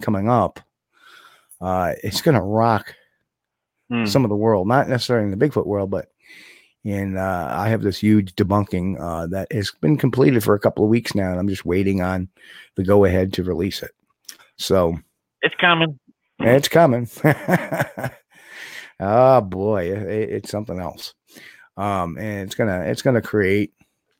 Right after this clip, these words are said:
Speaker 1: more trolls than we can shake a stick at.
Speaker 2: Yeah.
Speaker 1: Um, but anyway, I appreciate y'all, uh,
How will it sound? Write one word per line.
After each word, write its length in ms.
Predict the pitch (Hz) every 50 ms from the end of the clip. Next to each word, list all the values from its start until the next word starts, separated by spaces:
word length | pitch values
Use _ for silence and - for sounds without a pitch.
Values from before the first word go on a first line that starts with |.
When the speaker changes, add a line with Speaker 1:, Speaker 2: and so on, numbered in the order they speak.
| _ _ _ _ _ _ _ _ _ _ _ _ -
Speaker 1:
more 180 | 107 107 117
trolls 500 | 110 - - 104 98 95 98 101 107 -
than 160 | 98 95 95 95
we 140 | 95 98
can 160 | 92 - 95 92
shake 200 | - 127 113 101
a 60 | 104
stick 260 | - 151 135 - -
at. 120 | 92 - _ - - - - - _ _ _ _ - -
Speaker 2:
Yeah. 120 | - - - - - - - - _ _ _ _ _ _ _ - 90 90
Speaker 1:
Um, 460 | 87 82 80 78 80 80 90 85 - _ _ _ _ _ _ _ _ _ _ _ - - - - 92
but 340 | 92 92 95 95 98 - - _ - - - - - -
anyway, 220 | 180 185 175 165 151
I 40 |
appreciate 460 | 147 - - 196 214 190 - 190 170 147
y'all, 420 | 165 175 175 175 170 160 147 143
uh, 380 | 143 131 127 123 120 117 113